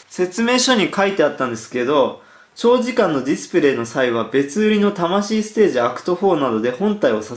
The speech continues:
えてくださいとありました。このようにね、やっぱりね、あのー、倒れてしまう可能性があるんで、やっぱり支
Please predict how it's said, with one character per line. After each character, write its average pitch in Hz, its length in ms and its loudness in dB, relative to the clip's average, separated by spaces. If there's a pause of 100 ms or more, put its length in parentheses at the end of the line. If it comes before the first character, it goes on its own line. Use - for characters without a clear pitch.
え 165 100 2
て 170 100 0
く 170 100 0
だ 160 120 2
さ 156 140 -2
い 120 100 -4
と 110 100 -4
あ 110 40 -2
り 110 80 -4
ま 110 140 -2
し - 80 -10
た。 107 160 -8 (220)
こ 185 100 -2
の 202 120 4
よ 196 80 0
う - 20 -4
に 127 80 -4
ね、 127 80 -2
や 143 120 -2
っ 143 60 -14
ぱ 180 120 0
り 135 100 0
ね、 131 240 -2 (320)
あ 120 160 -2
の 117 500 -2
ー、 - 40 -16
倒 208 180 2
れ 220 100 4
て 160 100 -2
し 151 140 -6
ま 120 140 2
う 120 60 -4
可 127 120 -2
能 123 140 -4
性 120 160 0
が 123 80 2
あ 120 40 0
る 113 100 -4
ん 107 120 -8
で、 120 360 0 (460)
や - 60 -14
っ - 20 -20
ぱ 143 80 -2
り 127 40 -2
支 - 120 -8